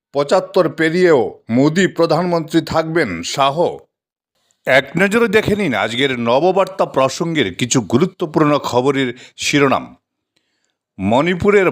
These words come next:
ভারত মায়ানমার সীমান্তে নিষিদ্ধ দুই জঙ্গি সংগঠনের বন্দুকযুদ্ধ, জখম নয়। নির্বাচনী ইস্তেহার প্রকাশ করল আপ,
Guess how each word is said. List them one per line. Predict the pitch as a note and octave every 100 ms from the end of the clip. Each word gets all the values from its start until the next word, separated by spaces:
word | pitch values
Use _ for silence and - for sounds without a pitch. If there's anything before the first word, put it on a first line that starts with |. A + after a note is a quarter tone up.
| G#2+
ভারত | - D#3+ G3 F#3 B2
মায়ানমার | A2+ C#3 E3+ E3+ E3+ D3
সীমান্তে | - D3+ E3+ E3+ E3 A2 - - _ -
নিষিদ্ধ | G#2+ D#3 G3 D#3+ D3+
দুই | C#3 C3+ D#3+
জঙ্গি | G2+ C#3 F3+ F3+
সংগঠনের | - E3+ F3 E3 D#3+ D#3+ D3+ - F#2 D#2+
বন্দুকযুদ্ধ, | C3 E3+ F3 E3+ A2 C3 D#3 C#3 D3 - _ _ _ _
জখম | E2+ G2 C3+ - E3+ D3 G#2+ G2
নয়। | G2+ C#3 G#2 C2 - _ _ _ _ _ _ _ _ -
নির্বাচনী | G2 A#2 C#3 D3+ D3 D3 D3
ইস্তেহার | B2+ - D3+ D#3+
প্রকাশ | D3 C#3+ D3+ D3+ D#3 -
করল | D#3 D3+ D3+ C#3+ - - _ -
আপ, | D3+ E3